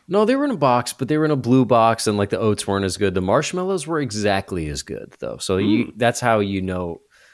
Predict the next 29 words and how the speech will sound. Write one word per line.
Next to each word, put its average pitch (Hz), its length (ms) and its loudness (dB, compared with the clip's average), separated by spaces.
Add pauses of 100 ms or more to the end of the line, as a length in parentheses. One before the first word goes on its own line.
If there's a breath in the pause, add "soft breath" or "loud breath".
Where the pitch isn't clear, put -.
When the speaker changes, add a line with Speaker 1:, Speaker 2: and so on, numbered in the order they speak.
(140 soft breath)
Speaker 1:
they 98 80 0
still 101 220 0
got 87 240 -4
Duddy. 82 380 -6 (100)
Speaker 2:
They 120 80 2
did 160 180 2
a 135 80 4
Zelda, 123 600 4
a 107 80 2
Zelda 120 400 2
one 98 260 0
too 117 200 -4
that 95 120 -2
had, 85 240 -6
uh, 78 240 -8
marshmallows 80 400 -14
in 82 60 -16
it. - 180 -18
Speaker 1:
Oh, 180 80 -4
you 180 140 0
know 226 120 0
what? 240 220 -4
I 120 80 -6
remember 196 340 0
the 131 100 4
Mario 98 680 4
and 92 180 -4
the, 90 160 -2
um, 87 360 -6